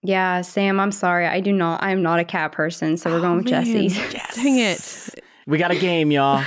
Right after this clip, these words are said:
Speaker 3: We got a game.
Speaker 1: <laughs>
Speaker 3: All right. Your turn to go first.
Speaker 2: Okay. So, Callie, you will have the most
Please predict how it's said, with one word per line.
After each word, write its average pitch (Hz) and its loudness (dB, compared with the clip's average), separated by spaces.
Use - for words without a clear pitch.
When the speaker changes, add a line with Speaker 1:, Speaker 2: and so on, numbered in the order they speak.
Speaker 3:
We 151 2
got 147 4
a 151 0
game. 254 4
Speaker 1:
<laughs> - -2
Speaker 3:
All 151 2
right. 131 -2
Your 117 0
turn 131 -2
to 131 0
go 123 0
first. 139 -4
Speaker 2:
Okay. 180 -2
So, 220 0
Callie, 190 0
you 196 0
will 214 4
have 196 0
the 190 -2
most 226 0